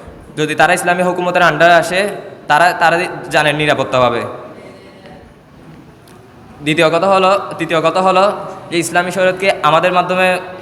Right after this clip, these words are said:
সম্ভব, কায়েম করা সম্ভব। দেখেন,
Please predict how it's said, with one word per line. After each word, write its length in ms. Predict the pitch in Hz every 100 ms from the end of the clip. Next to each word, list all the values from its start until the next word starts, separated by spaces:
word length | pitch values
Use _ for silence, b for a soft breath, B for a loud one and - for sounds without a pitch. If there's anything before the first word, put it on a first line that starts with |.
| - - -
সম্ভব, 360 | 180 180 185
কায়েম 200 | 180 143
করা 160 | 143 151
সম্ভব। 540 | 165 175 180 143 - - - - - - - _ - _ - - 110 - - 135
দেখেন, 300 | 143 175